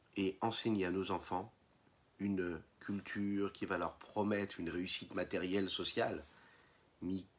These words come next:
qui en réalité nous écarte des préceptes et des valeurs de la Torah. Ce qu'on doit faire, nous, c'est de garder, garder nos principes, transmettre à nos enfants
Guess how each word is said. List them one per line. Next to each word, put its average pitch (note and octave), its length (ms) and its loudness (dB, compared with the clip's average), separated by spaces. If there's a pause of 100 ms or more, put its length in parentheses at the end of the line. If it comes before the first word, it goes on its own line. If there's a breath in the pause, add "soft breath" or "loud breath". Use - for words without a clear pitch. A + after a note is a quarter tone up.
(180)
qui G2+ 200 0
en F2 160 4
réalité F#2+ 680 -2
nous F#2 380 0
écarte A#2 420 2
des D#2+ 140 -2
préceptes - 480 -4
et D2 80 -6 (320 loud breath)
des E2+ 80 -2
valeurs E2 220 0
de D#2+ 60 -4
la D2 100 -6
Torah. B1+ 260 -10 (600)
Ce - 120 -8
qu'on F#2 100 -2
doit F#2 140 2
faire, C#3+ 220 2
nous, D#2 140 0 (360)
c'est - 160 -4
de C#2 120 -4
garder, - 540 -2 (580 soft breath)
garder A#2 280 4
nos E2 100 0
principes, - 500 -6 (220)
transmettre B2+ 560 4
à F#2+ 40 4
nos F#2+ 160 2
enfants G2 400 2